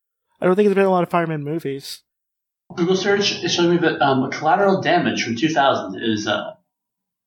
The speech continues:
Speaker 2: the movie.
Speaker 1: I don't
Speaker 2: Never heard of
Speaker 1: remember.
Speaker 2: it.
Speaker 1: I don't remember. I've heard of it. Like,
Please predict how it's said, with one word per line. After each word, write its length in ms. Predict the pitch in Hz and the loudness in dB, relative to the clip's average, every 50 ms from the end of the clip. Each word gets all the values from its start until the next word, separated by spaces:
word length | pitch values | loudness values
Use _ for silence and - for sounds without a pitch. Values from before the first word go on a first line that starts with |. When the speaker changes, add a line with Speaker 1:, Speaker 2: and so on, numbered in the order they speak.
| _ _ _ _ - | _ _ _ _ -4
Speaker 2:
the 120 | 123 120 | 0 2
movie. 460 | 113 113 104 104 107 107 107 - _ _ _ _ _ _ _ _ _ _ _ - - | 4 4 4 2 0 -2 -4 -10 _ _ _ _ _ _ _ _ _ _ _ -12 -6
Speaker 1:
I 160 | - 156 175 | -2 0 0
don't 140 | 175 196 185 160 | 2 2 2 2
Speaker 2:
Never 100 | 160 160 | 2 2
heard 60 | 160 156 | 2 2
of 40 | 147 151 | 0 0
Speaker 1:
remember. 80 | 156 147 - | -2 -6 -8
Speaker 2:
it. 40 | - _ _ _ | -12 _ _ _
Speaker 1:
I 140 | - 160 165 | 0 0 0
don't 360 | 156 - 175 165 156 - - 180 | 2 2 0 0 0 -2 -4 -4
remember. 420 | 156 147 143 143 147 143 160 - | -4 -2 -2 -2 -2 -2 -2 0
I've 180 | 175 185 185 - | 0 0 0 0
heard 240 | - 180 190 214 | 2 2 4 4
of 100 | 202 151 143 | 2 2 2
it. 260 | 135 143 151 - _ _ | 2 2 0 0 _ _
Like, 300 | - 185 175 170 - - | 0 2 2 0 -2 -6